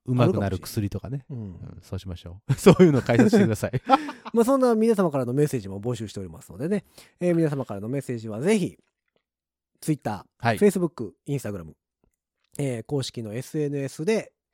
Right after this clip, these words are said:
Speaker 1: メッセージいただくか、
Speaker 2: うん。
Speaker 1: ハッシュタグ五次元ポケットからの脱出、
Speaker 2: うん。
Speaker 1: ハッシュタグ五次脱をつけてつぶやいていただけますと、えー、あ、マジで？そんなんあんの？つって。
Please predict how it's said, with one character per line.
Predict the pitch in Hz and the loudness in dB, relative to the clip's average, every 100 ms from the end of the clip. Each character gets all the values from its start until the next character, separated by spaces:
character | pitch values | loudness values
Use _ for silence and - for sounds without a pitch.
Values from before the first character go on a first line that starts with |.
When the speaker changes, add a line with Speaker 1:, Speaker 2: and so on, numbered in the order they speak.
| _ _ _ - | _ _ _ -10
Speaker 1:
メ | 117 | -8
ッ | |
セ | - 95 | -8 -10
ー | |
ジ | 92 | -10
い | |
た | 98 120 | -8 -6
だ | 113 | -6
く | - | -8
か、 | - 233 - _ - | -2 -2 -2 _ -14
Speaker 2:
う | |
ん。 | 104 - _ | -14 -14 _
Speaker 1:
ハ | - | -8
ッ | |
シ | 135 | -8
ュ | - | -6
タ | 120 | -8
グ | 92 - | -8 -12
五 | - 127 | -6 -6
次 | 117 | -4
元 | 107 98 | -8 -10
ポ | 107 | -12
ケ | 98 | -16
ッ | |
ト | - 127 | -14 -6
か | 202 | -2
ら | 240 | 0
の | 196 | 2
脱 | 175 | 0
出、 | - 156 - | 0 -4 -4
Speaker 2:
う | 117 | -6
ん。 | 107 92 - | -6 -8 -10
Speaker 1:
ハ | - 131 | -8 -8
ッ | |
シ | - | -8
ュ | |
タ | 101 | -14
グ | 90 | -14
五 | 95 180 | -8 -4
次 | |
脱 | 196 170 160 | -2 -2 -2
を | |
つ | 147 | -2
け | 220 | -2
て | 208 240 - | 2 0 0
つ | - 113 | -10 -10
ぶ | 104 | -10
や | 92 | -12
い | |
て | - | -12
い | |
た | 117 | -6
だ | 135 | -6
け | 139 | -4
ま | 139 | -6
す | - | -2
と、 | 233 - _ - _ _ | -2 -2 _ -20 _ _
え | - 113 95 82 82 - _ _ _ _ | -10 -8 -8 -14 -18 -20 _ _ _ _
ー、 | 131 | -14
あ、 | 95 | -4
マ | 156 | -4
ジ | 127 | -4
で？ | 95 - _ | -8 -14 _
そ | - | -4
ん | 151 | -2
な | |
ん | 113 | -4
あ | |
ん | 92 | -8
の？ | 98 _ | -18 _
つ | - - | -20 -16
っ | 139 | -4
て。 | 180 170 | -4 -4